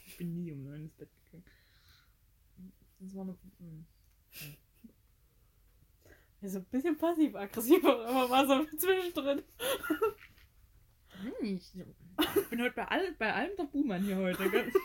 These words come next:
Speaker 1: <laughs> Ist okay, Cosima. Lass ruhig deine Aggression raus. Ist okay. Mir kannst du die Meinung sagen.
Speaker 2: Okay, also ich mache jetzt mal meine Empfehlung von der Lippe. Ähm,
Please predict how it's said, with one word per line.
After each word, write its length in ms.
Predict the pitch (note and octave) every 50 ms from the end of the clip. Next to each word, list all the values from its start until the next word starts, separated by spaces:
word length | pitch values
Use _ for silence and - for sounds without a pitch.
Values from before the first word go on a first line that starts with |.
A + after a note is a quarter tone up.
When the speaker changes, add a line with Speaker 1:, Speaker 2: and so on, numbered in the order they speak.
| - - - -
Speaker 1:
<laughs> 360 | - - - - - - -
Ist 120 | C4 B3
okay, 280 | C#4+ C#4+ - F4+ G4+ G4+
Cosima. 380 | - B3+ G#3+ G3 A3 G#3 F#3+ F#3+ - - - - - D4+ - -
Lass 360 | F3+ F#3 F#3+ G#3 D#4 F#4+ -
ruhig 220 | E4+ D#4 F#4 F#4+ F#4
deine 220 | - E4 D#4+ D#4
Aggression 420 | C#4 D4 - - E4+ D#4 - E4 E4
raus. 340 | C#5+ B4+ G#4 D#4+ F#4 F#4+ - - - - G#4+ - _ - A#4
Ist 160 | G#4+ - - E4
okay. 260 | A#4+ A#4 - E4+ - - - - -
Mir 180 | G3 A3 C4+
kannst 240 | - - - G#4+ A#4 A#4
du 40 | G#4 G#4
die 60 | E4
Meinung 260 | B3+ G#3+ G3+ G3+ A3
sagen. 340 | F#3+ G#3 G3 G3+ G3 F#3 F#3+ - - - - - - - - - - - - - - _ - - _ _ - - - - - - - _ - - - - - D5+ C#5 C#5 C5+ B4 A4+ F#4 - - D4+
Speaker 2:
Okay, 380 | C#4+ E4+ - E4+ D#4 A#3+ G#3+ G#3 - - _ - -
also 180 | - A#3 A#3+ B3
ich 60 | B3+
mache 140 | B3 A#3+ B3
jetzt 120 | A#3 A3+
mal 140 | A3+ A3 G#3
meine 200 | G#3 G#3 G#3 G3 F#3+
Empfehlung 300 | F#3+ F#3+ - G3 F#3+ F#3+ F#3+
von 140 | - F#3+ F#3+
der 100 | F#3 F#3+
Lippe. 320 | F#3+ F#3 F#3+ - A3 A3 - - - - - - - _ - - - - - - - - - - - - - - _ _ _ - - _ _ -
Ähm, 420 | B3+ B3+ A#3+ A3+ A3+ A3+ A3 G#3